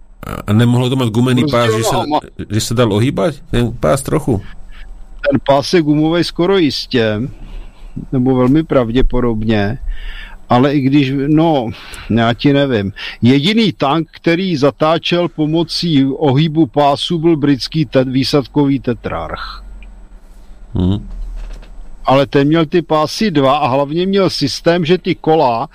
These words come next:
Speaker 2: neotáčel, ale posouval je do stran. On doslova posunul kola do strany,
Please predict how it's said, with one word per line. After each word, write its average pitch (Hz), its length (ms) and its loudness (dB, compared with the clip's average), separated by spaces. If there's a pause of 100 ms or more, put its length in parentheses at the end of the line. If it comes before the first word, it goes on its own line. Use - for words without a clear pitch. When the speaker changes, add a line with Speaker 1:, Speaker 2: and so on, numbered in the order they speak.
(180)
Speaker 2:
neotáčel, 143 880 0
ale 139 240 2
posouval 185 720 0
je 190 100 0
do 180 120 -4
stran. - 560 -8 (480)
On 135 160 2
doslova 180 420 2
posunul 196 680 -2
kola 170 280 2
do 185 100 -4
strany, 127 720 0